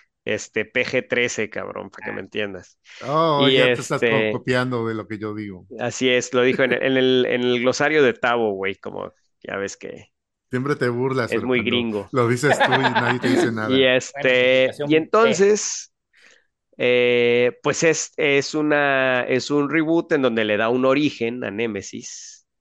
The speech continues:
Speaker 2: Ok.
Speaker 1: Y explica el origen. Y de repente el final, eh, es totalmente ligado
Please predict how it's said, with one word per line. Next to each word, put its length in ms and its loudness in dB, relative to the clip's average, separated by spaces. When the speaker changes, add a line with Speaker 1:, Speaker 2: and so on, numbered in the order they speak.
Speaker 2:
Ok. 200 -20
Speaker 1:
Y 340 4
explica 680 -2
el 140 2
origen. 680 -2
Y 560 2
de 160 4
repente 1400 2
el 100 2
final, 720 2
eh, 840 2
es 840 -4
totalmente 600 0
ligado 800 2